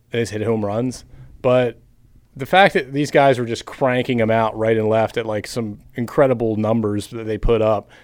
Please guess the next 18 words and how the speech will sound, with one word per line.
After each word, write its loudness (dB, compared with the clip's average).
when 0
the 2
guy 8
who's 0
throwing 6
the -2
pitches -2
is -10
throwing -2
at, -6
like, -2
sixty -2
miles 0
an -4
hour 2
or -2
something, -2
like, -2